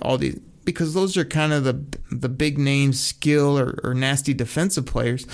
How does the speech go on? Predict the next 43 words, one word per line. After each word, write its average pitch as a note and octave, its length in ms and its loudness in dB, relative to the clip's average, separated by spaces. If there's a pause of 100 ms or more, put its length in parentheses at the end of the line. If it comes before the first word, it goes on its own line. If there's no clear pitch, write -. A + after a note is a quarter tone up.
(560)
But - 360 -2 (600)
don't, G3 300 2
don't G#3+ 180 2
forget D#4+ 280 2
about E3 240 2
the C3+ 80 4
O-line. C#3+ 640 2
Don't D#3 200 0
forget G#3 240 2
about E3+ 380 2
Decker, E3+ 560 2 (580)
Jackson, D#3 720 0 (180)
Ragnow, D3 840 2
and B2 180 0
Sewell, F3 480 4
baby, B2 480 -4 (300)
because C3 340 -2
that's - 300 -4
really D3+ 200 4
what C3 200 2
this C3+ 160 0
team C#3 200 2
is A#2 120 0
built F3+ 340 0
on A2 220 0
when A2+ 80 -2
you B2 100 0
look C3 160 -2
at B2+ 100 0
it A2+ 60 -2
right A2+ 220 -2
now. D3+ 360 0
I B2+ 100 -2
mean, B2 200 2
the B2 60 0
offensive D#3 480 0
line E3+ 260 0
is C#3+ 60 2
the - 60 -2
strength D3+ 280 0
of D3+ 80 0
our D3 140 2
team. E3+ 480 0